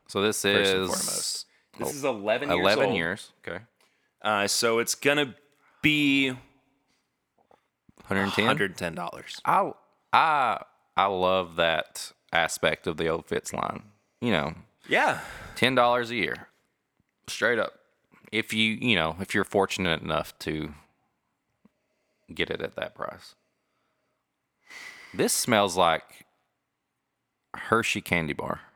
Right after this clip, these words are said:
Speaker 2: I do love that every time that you know something, your first reaction is, "What kind of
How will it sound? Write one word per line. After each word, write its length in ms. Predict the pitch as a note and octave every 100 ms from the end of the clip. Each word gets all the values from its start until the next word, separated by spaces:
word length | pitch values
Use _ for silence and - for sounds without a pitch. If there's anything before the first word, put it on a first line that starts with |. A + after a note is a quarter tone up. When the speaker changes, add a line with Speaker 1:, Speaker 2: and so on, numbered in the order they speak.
| _ _ _ _ _ _ _ _ _ _ _ _ - - _ - - _ - - _ _ _ _ _ _ _ _ _ _ _ _ - - - - _ _ _ _
Speaker 2:
I 100 | B2
do 220 | A#2 B2
love 240 | A2+ A2 G2
that 200 | A2 -
every 320 | G#2 G2+ G#2+
time 360 | - G2+ F#2 F#2+
that 180 | F#2
you 140 | F#2 F#2+
know 180 | F2 F2
something, 420 | - F#2 F#2 F#2
your 120 | F2
first 320 | - F2+ -
reaction 500 | F2 E2+ E2+ - F#2+
is, 200 | F2 D#2+
"What 180 | G2 E2
kind 180 | - F2
of 260 | E2 -